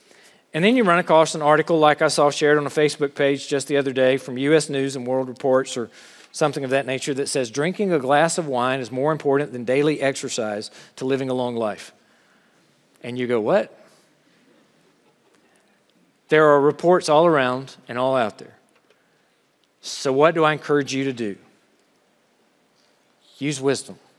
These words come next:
Pursue wisdom.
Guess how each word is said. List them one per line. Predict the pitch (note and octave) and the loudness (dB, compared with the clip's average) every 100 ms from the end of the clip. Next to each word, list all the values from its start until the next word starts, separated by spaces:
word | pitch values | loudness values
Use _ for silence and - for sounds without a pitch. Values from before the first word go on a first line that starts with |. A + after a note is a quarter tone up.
| _ _ _ _ _ _ _ _ - | _ _ _ _ _ _ _ _ -8
Pursue | D3 - - E3+ C#3 A#2 A2+ - _ _ _ | -6 -4 0 2 2 -2 -8 -18 _ _ _
wisdom. | C3 C3+ - | -2 -2 -4